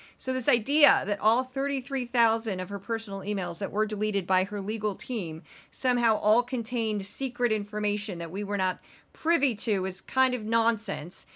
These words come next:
because that type of stuff is just not sent via email.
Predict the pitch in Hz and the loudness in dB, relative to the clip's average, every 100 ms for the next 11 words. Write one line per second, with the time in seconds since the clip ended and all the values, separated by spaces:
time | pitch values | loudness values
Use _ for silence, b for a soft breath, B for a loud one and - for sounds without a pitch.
0 | b - 208 226 202 220 220 226 208 208 | b -12 -2 0 2 2 2 -4 -4 -10
1 | - - - 226 220 214 202 226 208 - | -12 -6 2 4 4 -2 -2 -2 -2 0
2 | 196 180 - 170 - 165 110 143 - | -2 -2 -4 -8 -6 -8 -6 -10 -14